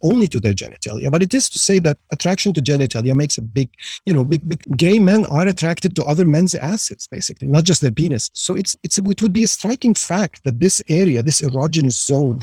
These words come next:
<laughs> basically, is a, is a locus of attraction for gay men if it were not somehow connected to, to, to het-, heterosexual orientation. But anyway,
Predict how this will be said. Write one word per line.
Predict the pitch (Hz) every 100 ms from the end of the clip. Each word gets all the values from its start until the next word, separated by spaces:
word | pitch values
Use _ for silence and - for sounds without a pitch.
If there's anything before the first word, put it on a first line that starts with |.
| -
<laughs> | 240
basically, | 156 147 139 - 131 123 - - -
is | - - 190 170
a, |
is | 180 139 143 -
a |
locus | 147 170 180 -
of | 127
attraction | 113 175 214 -
for | 147 131
gay | 120 135
men | 131 131 123 _
if | 185 220
it | 202 _ _
were | 180 180 202
not | 190 196
somehow | - 175 165
connected | 151 139 139 - 143 -
to, | 123 120 120 - _ -
to, | 123 117 -
to | 117 110
het-, | - 139 _
heterosexual | 139 160 151 135 - 107
orientation. | 110 120 - 160
But | 208
anyway, | 240 220 127 120